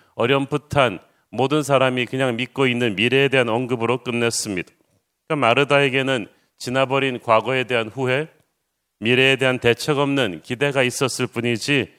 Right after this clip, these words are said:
현재에 대한 믿음이 없었어요. 하지만 믿음은 언제나 현재 진행형입니다.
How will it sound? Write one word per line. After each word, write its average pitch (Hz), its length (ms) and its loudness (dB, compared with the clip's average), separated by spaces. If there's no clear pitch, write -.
현재에 139 520 -2
대한 127 380 -2
믿음이 147 380 -4
없었어요. 98 560 -6
하지만 127 420 0
믿음은 131 420 -2
언제나 127 600 -2
현재 117 580 -4
진행형입니다. 113 720 -2